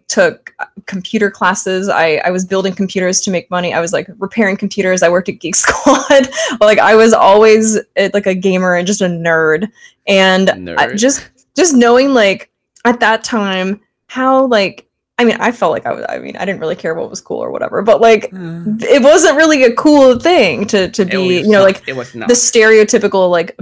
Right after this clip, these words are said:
Speaker 1: basement dweller, like, I'm, I got Cheeto fingers playing games or whatever. But, like,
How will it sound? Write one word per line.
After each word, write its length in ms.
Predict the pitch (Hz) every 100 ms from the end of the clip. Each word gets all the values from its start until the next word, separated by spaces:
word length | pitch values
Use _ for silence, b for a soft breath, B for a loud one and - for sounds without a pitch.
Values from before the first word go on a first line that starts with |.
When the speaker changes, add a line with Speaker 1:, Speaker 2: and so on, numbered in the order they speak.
| 185
Speaker 1:
basement 560 | 190 175 - 185 151 135
dweller, 520 | 185 165 170 165 165
like, 180 | 156 156
I'm, 220 | 175 180
I 120 | - 185
got 200 | 170 -
Cheeto 320 | 214 175 180
fingers 300 | 165 165 -
playing 340 | 165 131 160
games 300 | 185 180 185
or 60 | 170
whatever. 340 | 165 165 175
But, 180 | 190 -
like, 340 | 180 180 -